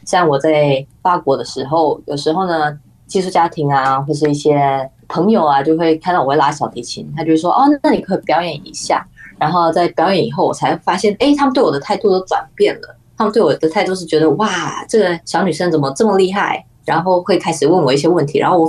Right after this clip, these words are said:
反而因为这样呢，受到一些很重视，然后得到一些不同的朋友，然后我才觉得，哎，原来拥有技能是一个这么美好的事情。那在这本书里面呢，我其实是照时序去写的，总共有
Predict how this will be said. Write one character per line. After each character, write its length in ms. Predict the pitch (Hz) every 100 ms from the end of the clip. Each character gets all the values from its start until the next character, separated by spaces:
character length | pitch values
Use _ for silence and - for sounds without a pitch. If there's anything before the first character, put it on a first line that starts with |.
| 160
反 180 | 160 139
而 100 | 160
因 140 | 190
为 100 | 226
这 140 | 214 226
样 100 | 196
呢， 160 | 170 - - -
受 140 | - 185
到 160 | 180
一 40 | 175
些 200 | 175 165
很 180 | 151 -
重 240 | 220 156
视， 260 | 147 - 156
然 140 | -
后 100 | 123 -
得 140 | 151 151
到 120 | 170
一 60 |
些 100 | 160
不 140 | 156 202
同 160 | 147
的 80 | 131
朋 280 | 117 139 147
友， 280 | 147 101 131
然 100 | 147
后 80 | 151
我 80 | 147
才 160 | 147 143
觉 140 | 156
得， 80 | 156
哎， 260 | - 294 - _ -
原 160 | 180 196
来 420 | 208 175 170 175 _
拥 220 | 151 156 202
有 160 | 160
技 240 | - - 190
能 280 | 135 110 -
是 220 | - 147
一 80 | -
个 200 | 110 -
这 100 | 185
么 140 | 156 127
美 160 | 113
好 240 | 113 - -
的 100 | 120
事 240 | - 147
情。 360 | 143 - - 147 147 _ - - -
那 160 | 208
在 120 | 220
这 180 | 226 339
本 120 | 349
书 340 | 190 - 277 254
里 140 | 165 160
面 260 | 226 214
呢， 260 | 190 180 180
我 100 | 143
其 220 | 135 165
实 280 | 156 - 160
是 240 | 156 185 180
照 220 | 196 165
时 340 | 156 - - 160
序 300 | - 226 156
去 160 | -
写 420 | 170 - - - -
的， 160 | 156 - _ - -
总 200 | 147 143
共 260 | 196 185
有 400 | 156 139 143 -